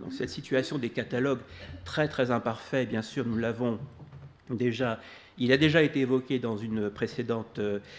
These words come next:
euh, intervention, mais dans le cas des manuscrits hébreux, c'est particulièrement, euh, particulièrement criant, puisque, euh, il n'y a à l'époque, donc en dix-huit cent quarante,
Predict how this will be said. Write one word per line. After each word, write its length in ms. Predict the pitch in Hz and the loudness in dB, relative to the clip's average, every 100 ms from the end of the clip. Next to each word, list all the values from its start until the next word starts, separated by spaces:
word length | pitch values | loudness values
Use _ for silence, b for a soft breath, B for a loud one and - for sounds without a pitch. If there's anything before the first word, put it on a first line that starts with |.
| B - - | B -16 -8
euh, 600 | 101 101 98 98 98 92 - | -6 -4 -4 -4 -8 -10 -4
intervention, 840 | 113 110 110 120 120 180 185 170 127 | -4 -2 -2 -2 0 4 4 4 4
mais 320 | 139 160 - 123 | 4 4 0 0
dans 100 | 151 | 2
le 140 | 147 | 2
cas 360 | 151 143 120 - | 0 0 2 0
des 200 | 110 135 | -2 0
manuscrits 600 | 127 123 120 - 127 107 | 0 -2 -4 -8 -4 -2
hébreux, 380 | 101 123 156 | 0 4 4
c'est 300 | 160 - 143 | 2 2 2
particulièrement, 1400 | 147 - 156 151 - 151 - 127 120 117 101 117 117 110 B B B B - | 0 -6 -8 -8 -10 -14 -4 -2 0 -2 0 -2 -2 -4 B B B B -8
euh, 840 | 107 104 101 98 90 71 82 65 98 | -4 -2 -2 -2 -4 -8 -8 -10 -10
particulièrement 600 | 107 - - 123 117 107 | -10 -12 -12 -8 -4 -4
criant, 480 | - - 135 127 190 B B B B B _ | -2 2 4 2 0 B B B B B _
puisque, 420 | 139 151 - - | -6 -6 -8 0
euh, 1160 | 151 135 - - - - 127 117 113 110 110 107 - - - | 6 6 4 -4 -16 -10 -4 -2 0 0 -2 -4 -10 -18 -12
il 120 | - 139 | 0 4
n'y 100 | 151 | 4
a 60 | 147 | 2
à 220 | - 127 | 2 2
l'époque, 400 | 127 - 127 107 | 2 2 0 0
donc 180 | 110 110 | -8 -4
en 100 | 104 | -4
dix-huit 300 | 120 113 123 | -4 -6 -10
cent 640 | - 120 117 107 101 - 95 95 95 80 147 | -6 -4 -2 -2 -4 -6 -6 -6 -6 -8 -4
quarante, 500 | 117 110 160 196 - | -2 0 0 0 -4